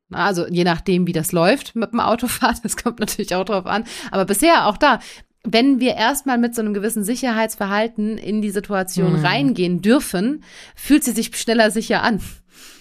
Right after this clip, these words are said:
Speaker 1: Und dann ist es natürlich auch, das ist das, was ich meine, dann können wir auch potenziell leichter zur nächsten Stufe kommen.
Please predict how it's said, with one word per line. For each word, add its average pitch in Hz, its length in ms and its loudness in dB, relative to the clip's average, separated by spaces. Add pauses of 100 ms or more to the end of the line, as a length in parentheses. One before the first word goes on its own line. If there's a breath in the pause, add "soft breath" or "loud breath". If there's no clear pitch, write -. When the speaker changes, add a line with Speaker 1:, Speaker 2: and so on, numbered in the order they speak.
(140 loud breath)
Speaker 1:
Und 220 240 2
dann 214 220 0
ist 214 200 -6
es 240 140 -2
natürlich 220 460 -2
auch, 190 280 -4
das 196 180 -10
ist 196 100 -8
das, 202 140 -4
was 202 120 -6
ich - 40 -14
meine, 196 240 -2
dann 170 120 -6
können 208 200 -6
wir 202 100 -2
auch 185 80 -6
potenziell 196 500 -4
leichter 190 340 -2
zur 196 140 -8
nächsten 190 260 -6
Stufe 240 320 -6
kommen. 202 380 -4